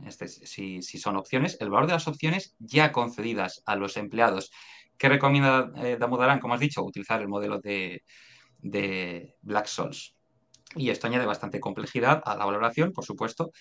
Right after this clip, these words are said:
pero es la forma más, más, eh, fina de hacerlo. Y como decías, si hacemos, para no penalizar dos veces, tenemos que coger el, el número de acciones, eh, básico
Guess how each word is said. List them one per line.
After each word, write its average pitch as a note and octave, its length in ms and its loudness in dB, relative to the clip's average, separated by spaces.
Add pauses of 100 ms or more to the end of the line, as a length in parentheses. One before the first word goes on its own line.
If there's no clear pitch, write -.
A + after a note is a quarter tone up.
(280)
pero F#2+ 120 -8
es G2+ 60 -8
la G2+ 80 -4
forma G2 240 -4
más, F#2+ 380 -4
más, F#2+ 800 -4
eh, - 160 -14
fina G2 260 -4
de F#2+ 60 -4
hacerlo. G2 480 -4
Y D#3 160 4
como B2 200 2
decías, C#3 560 2
si G2 280 -4
hacemos, A2 460 -6 (180)
para G2 180 2
no G#2+ 100 0
penalizar A#2+ 380 4
dos A#2 140 0
veces, B2+ 340 0
tenemos G2+ 260 -6
que G2 360 -2
coger - 480 -4 (540)
el, F2 580 -4
el F#2 500 -6
número G#2+ 240 -2
de G#2 100 0
acciones, A#2+ 640 0
eh, F2+ 100 -10
básico F#2 560 -4